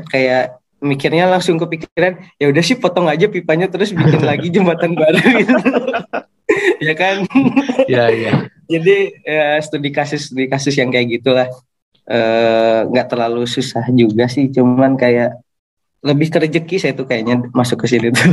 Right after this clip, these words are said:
Speaker 1: <laughs>
Speaker 2: Ya, sebenarnya apapun adalah rezeki sih ya, Bu, ya. Ya, cuman
Speaker 1: Iya.
Speaker 2: ya kebetulan memang orang-orang gitu,
Speaker 1: <laughs>
Speaker 2: mindset, mind frame orang-orang tuh ngeliat Pertamina tuh,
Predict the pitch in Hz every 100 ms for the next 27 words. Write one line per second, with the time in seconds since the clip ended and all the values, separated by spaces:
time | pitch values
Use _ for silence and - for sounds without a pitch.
0 | - - 120 117 - - - 127 127 131
1 | 180 156 131 123 110 151 156 156 - 113
2 | 110 113 107 113 127 120 107 107 104 -
3 | 123 123 _ - - 113 110 117 143 165
4 | 180 131 131 139 143 139 131 127 - _
5 | _ - 135 - 135 127 131 160 160 240
6 | 254 262 - - 151 156 151 - 147 _
7 | _ 135 131 127 - 131 127 123 127 123
8 | 123 123 165 135 123 - 123 127 123 123